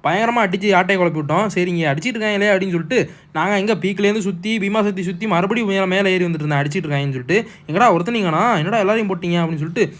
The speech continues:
ஸ்கோப் போட்டு பார்க்குறேன், அது டெட் பாக்ஸ் போட்டுருக்கு. "அட போங்கடா,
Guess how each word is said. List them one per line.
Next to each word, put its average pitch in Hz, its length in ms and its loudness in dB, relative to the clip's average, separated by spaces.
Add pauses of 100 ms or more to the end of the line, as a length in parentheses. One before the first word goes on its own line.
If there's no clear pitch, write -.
(120)
ஸ்கோப் 220 300 0
போட்டு 208 200 2
பார்க்குறேன், 185 380 2
அது 190 200 0
டெட் 160 180 -2
பாக்ஸ் 202 280 0
போட்டுருக்கு. 151 460 0 (300)
"அட 139 160 -2
போங்கடா, 185 360 2